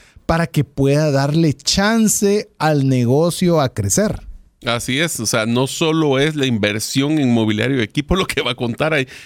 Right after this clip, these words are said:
Speaker 2: todo el tema de capital, que ya vamos a entrar a un concepto sub de siguiente a este, que es el capital de trabajo.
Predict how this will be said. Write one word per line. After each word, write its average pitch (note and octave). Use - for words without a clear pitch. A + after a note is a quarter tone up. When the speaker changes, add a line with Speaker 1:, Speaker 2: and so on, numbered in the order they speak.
Speaker 2:
todo C3+
el B2+
tema C#3
de D#3
capital, D3+
que C#3
ya A2+
vamos C3+
a -
entrar C3
a C#3+
un C#3+
concepto C3+
sub D#3
de C3+
siguiente C#3
a -
este, D#3
que C#3+
es B2+
el C3
capital A2
de A#2
trabajo. -